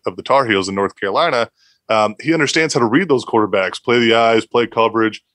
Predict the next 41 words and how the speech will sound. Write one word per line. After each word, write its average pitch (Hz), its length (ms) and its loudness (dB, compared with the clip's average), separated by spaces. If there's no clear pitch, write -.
has 113 380 -4
a, 110 100 -6
a 117 120 -2
good 147 300 -2
tackling 160 440 -4
ability, 165 580 -2
but 117 340 -2
that's 113 220 -2
something 120 280 -2
he 120 320 -2
needs 117 180 -4
to - 80 -6
work 113 260 0
on 131 160 2
coming 127 240 -4
over 123 160 0
from 123 140 -8
being 127 160 0
a 120 60 2
quarterback. 139 580 0
Um, 104 400 0
but 139 140 -4
there's 143 180 0
just - 300 -2
so 123 160 0
much 131 240 0
potential 113 480 -4
in 107 60 -6
him, 110 200 -6
sideline 127 440 0
to 117 60 -4
sideline. 110 540 0
He's, 104 240 -8
he's 110 160 -8
quick, - 340 -2
he's 101 180 -8
explosive, 107 640 -2
he 101 60 -2
has 98 160 -2
speed. 110 480 -4
Um, 101 380 0